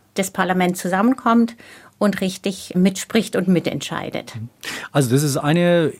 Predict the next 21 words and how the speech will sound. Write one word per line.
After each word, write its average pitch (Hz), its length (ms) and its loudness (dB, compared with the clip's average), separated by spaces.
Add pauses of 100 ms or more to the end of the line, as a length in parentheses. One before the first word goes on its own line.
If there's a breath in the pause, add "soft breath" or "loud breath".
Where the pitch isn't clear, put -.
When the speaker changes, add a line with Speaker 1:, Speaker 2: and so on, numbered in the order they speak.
Speaker 2:
Institution, 156 720 0
sozusagen 135 300 0
eine 135 280 0
Einrichtung, 143 480 0
in 113 220 -2
der 117 260 -2
Sie, 123 500 -2
äh, 135 120 2
umsetzen 127 1300 -2
möchten, 127 640 0
dass - 300 -8
Demokratie 117 800 -2
auch - 220 -6
im 113 120 -2
Alltag 127 300 -4
einer 107 140 -2
Schule 127 240 -4
eine 123 100 -2
wichtige 139 280 -6
Rolle 92 180 -4
spielt. - 260 -14